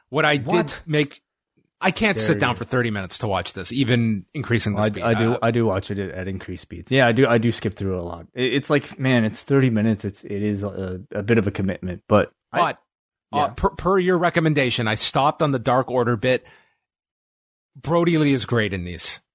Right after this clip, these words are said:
Speaker 2: 'Cause they're allowed to cuss.
Speaker 1: It's, it's the greatest. Like, I am not a big fan of swearing because sometimes it, it just feels so,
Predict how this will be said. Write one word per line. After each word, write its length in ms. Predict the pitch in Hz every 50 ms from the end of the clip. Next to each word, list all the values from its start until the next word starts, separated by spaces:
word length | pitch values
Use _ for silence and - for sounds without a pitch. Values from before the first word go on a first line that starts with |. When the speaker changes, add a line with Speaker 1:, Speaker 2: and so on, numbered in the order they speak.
| _ _ _ _ _ _ _ _ - 147 -
Speaker 2:
'Cause 280 | - - 147 135 139 -
they're 280 | - 147 131 123 135 139
allowed 240 | 135 127 127 143 -
to 80 | 135
cuss. 500 | 120 - - 120 131 131 101 - - - _ _ _ _ _ _ _ _ _
Speaker 1:
It's, 360 | 190 185 190 208 - - - - -
it's 220 | 190 - - -
the 120 | 156 170
greatest. 540 | - 139 160 160 151 131 117 98 - - - - _ -
Like, 240 | 165 170 - - - - - _ _ -
I 140 | 160 185 226
am 200 | 262 233 180 160
not 300 | 160 151 147 156 170 -
a 80 | 160 131
big 300 | 110 - 135 139 123 -
fan 400 | - - 123 117 117 127 131 135 -
of 120 | - 143 -
swearing 680 | - - - - - 123 120 117 127 127 131 135 139
because 360 | 120 - 120 - - 127 117 -
sometimes 520 | - - 135 139 135 151 151 151 135 127
it, 100 | 120 - -
it 140 | 135 143 127
just 180 | - 143 - -
feels 340 | - 175 185 180 170 156
so, 560 | - - - 143 139 139 139 135 131 127 117